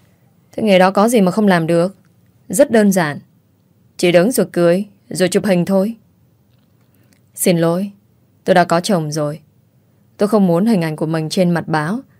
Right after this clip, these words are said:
ảnh hưởng đến gia đình đâu." Hai tiếng "có chồng" đập thẳng vào đầu của Tú như một tiếng sấm giữa trời quang.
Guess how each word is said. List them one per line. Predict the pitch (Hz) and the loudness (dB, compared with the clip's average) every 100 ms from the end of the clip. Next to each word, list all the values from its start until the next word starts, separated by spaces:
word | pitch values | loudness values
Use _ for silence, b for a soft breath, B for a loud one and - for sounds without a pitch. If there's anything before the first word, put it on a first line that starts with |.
| _ | _
ảnh | - 175 | -4 -2
hưởng | 175 156 | -2 -2
đến | 156 190 | -2 -2
gia | 208 | 0
đình | 170 147 | -2 -4
đâu." | 151 170 180 _ _ _ _ _ _ b b b b | -8 -8 -12 _ _ _ _ _ _ b b b b
Hai | - 208 190 | -6 0 0
tiếng | 185 165 170 | 0 -2 -2
"có | 202 156 196 | -4 -4 -4
chồng" | - 160 143 - b b b | -4 -4 -6 -16 b b b
đập | 175 170 - | -2 -2 -4
thẳng | 185 147 | -6 -2
vào | 156 | -2
đầu | 156 | -2
của | 151 | -4
Tú | 151 151 175 262 b b b | -4 -4 -4 -8 b b b
như | 190 | 0
một | 175 160 | 0 0
tiếng | 165 180 | -2 -2
sấm | - 165 185 | -2 -2 0
giữa | 214 247 | -2 -2
trời | 180 135 | -2 -4
quang. | 175 160 160 | -4 -6 -6